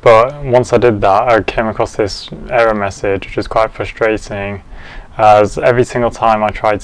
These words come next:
to reopen the game after pressing OK, it would just keep saying, "No applicable,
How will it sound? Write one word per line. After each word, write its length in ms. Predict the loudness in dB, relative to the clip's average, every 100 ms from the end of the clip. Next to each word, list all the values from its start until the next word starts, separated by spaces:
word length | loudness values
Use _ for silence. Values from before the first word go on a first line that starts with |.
| -4
to 240 | -2 -2
reopen 420 | -2 0 0 -4
the 100 | -8
game 240 | -2 -2 -4
after 220 | -10 -8
pressing 320 | -8 -6 -8
OK, 580 | -6 -6 -6 -6 -6 -8 -10 -14 -14 -14 -12 -4
it 200 | -2 0
would 160 | -2
just 340 | -4 -8 -12 -6
keep 220 | -6 -6
saying, 460 | -8 -8 -6 -8 -10 -18 -20 -12
"No 200 | -2 0
applicable, 720 | 0 -2 -6 -2 2 2 0